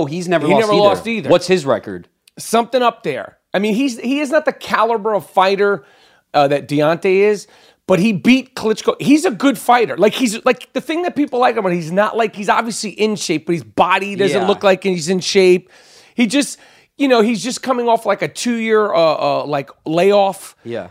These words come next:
Speaker 2: Because he was in rehab and he was all, he talks about it very
Speaker 1: Oh, shit.
Speaker 2: openly on, uh, Showtime's, um,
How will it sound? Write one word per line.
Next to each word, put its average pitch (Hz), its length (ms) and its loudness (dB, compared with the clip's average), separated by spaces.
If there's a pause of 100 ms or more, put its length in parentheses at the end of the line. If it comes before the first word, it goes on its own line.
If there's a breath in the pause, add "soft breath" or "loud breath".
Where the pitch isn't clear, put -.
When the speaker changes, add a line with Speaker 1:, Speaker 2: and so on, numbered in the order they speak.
(120)
Speaker 2:
Because 180 260 -2
he 170 60 -4
was 156 180 -6
in 127 180 -8
rehab 214 640 2
and 160 100 -6
he 156 100 -10
was 147 180 -8 (180)
all, 220 240 4
he 196 140 -2
talks 277 320 2
about 143 220 0
it - 140 -14
very 196 200 2
Speaker 1:
Oh, 214 140 6
shit. - 100 -6
Speaker 2:
openly 165 240 -2
on, 156 380 0
uh, 151 260 4
Showtime's, 180 760 0
um, 139 520 0